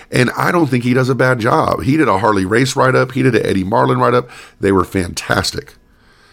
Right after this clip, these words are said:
And he, he reports factual stuff most of the time. He doesn't report opinion as fact most of the time. Now, it's true, I believe he's slipping a little bit,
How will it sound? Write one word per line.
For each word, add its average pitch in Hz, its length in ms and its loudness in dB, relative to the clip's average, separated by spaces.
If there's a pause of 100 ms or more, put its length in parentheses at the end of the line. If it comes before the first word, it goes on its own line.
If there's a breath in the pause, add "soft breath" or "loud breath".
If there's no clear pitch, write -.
(220 soft breath)
And 104 180 4
he, 107 160 -2
he 139 400 2
reports 110 560 2
factual 123 540 2
stuff - 640 -2
most 120 480 2
of 80 40 -8
the 85 60 2
time. - 400 -8 (260 loud breath)
He - 140 0
doesn't 147 320 2
report 113 400 2
opinion 95 380 -2
as - 120 -2
fact 85 300 -2
most 82 240 2
of 76 80 -2
the - 60 -8
time. 69 240 0 (280 loud breath)
Now, 101 140 2
it's 95 100 0
true, 117 360 2
I 127 120 2
believe 107 280 2
he's - 160 -4
slipping 110 320 0
a 82 40 0
little 76 200 0
bit, 82 260 2